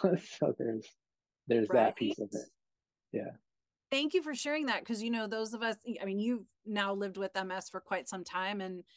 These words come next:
Speaker 2: and, um, I was diagnosed later, but I've lived with it for a while too. And at the beginning, I didn't realize just what a big piece of the puzzle
Speaker 1: Mm.
Speaker 2: these emotions are,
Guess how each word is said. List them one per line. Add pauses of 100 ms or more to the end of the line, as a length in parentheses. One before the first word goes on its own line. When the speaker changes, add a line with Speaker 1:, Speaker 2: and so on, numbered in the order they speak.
(200)
Speaker 2:
and,
um, (160)
I
was
diagnosed
later,
but
I've
lived
with
it
for
a
while
too.
And (560)
at
the
beginning,
I
didn't
realize (280)
just
what
a (120)
big
piece (280)
of
the
puzzle (120)
Speaker 1:
Mm.
Speaker 2:
these
emotions
are,